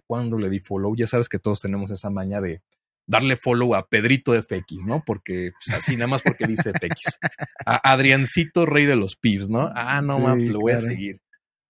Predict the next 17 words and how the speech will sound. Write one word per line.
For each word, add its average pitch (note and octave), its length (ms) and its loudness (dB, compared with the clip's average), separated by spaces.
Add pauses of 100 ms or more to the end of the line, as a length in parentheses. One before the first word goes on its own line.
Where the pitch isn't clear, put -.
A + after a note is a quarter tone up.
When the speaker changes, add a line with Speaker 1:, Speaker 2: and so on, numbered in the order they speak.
Speaker 1:
Al A#2 160 -4
pinche D#3+ 300 0
Frank, D#3 420 2
King D#3 200 2 (120)
of G#2 120 0 (160)
Pips, - 360 0
en G2 140 -2
inglés A2+ 300 2
para B2 100 0
que - 80 -10
sea A2 100 -2
más A2 200 2
internacional. F2+ 800 0
Lo F#2+ 100 -2
voy A2+ 100 4
a A#2+ 40 2
seguir. G2 320 -2